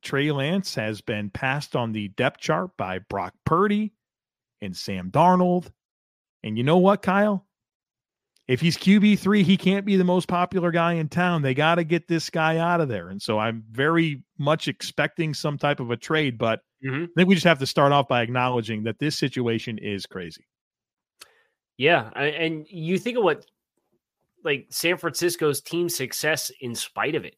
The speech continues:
Speaker 2: too, right? They, they have transcended. If you were to put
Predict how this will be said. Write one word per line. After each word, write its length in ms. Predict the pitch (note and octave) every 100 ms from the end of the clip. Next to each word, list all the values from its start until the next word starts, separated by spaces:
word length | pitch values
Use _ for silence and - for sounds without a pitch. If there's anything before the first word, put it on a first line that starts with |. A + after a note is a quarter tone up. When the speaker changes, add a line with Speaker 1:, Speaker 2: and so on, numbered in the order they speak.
| -
Speaker 2:
too, 280 | D#3 D3 - _ _ _ C3
right? 120 | C3+
They, 220 | C#3+ D#3+
they 220 | C3+ F3
have 160 | F#3 F3+
transcended. 840 | - D3+ D3 - D3+ D#3 A#2 A2 _ _ _ _ _ _ _ _ _ _ _ _ _ _ _ _ _ -
If 240 | C#3+ -
you 180 | C#3 G3
were 200 | G#3 G3+
to 160 | G3+
put 560 | G3 E3 A2+ F#2 -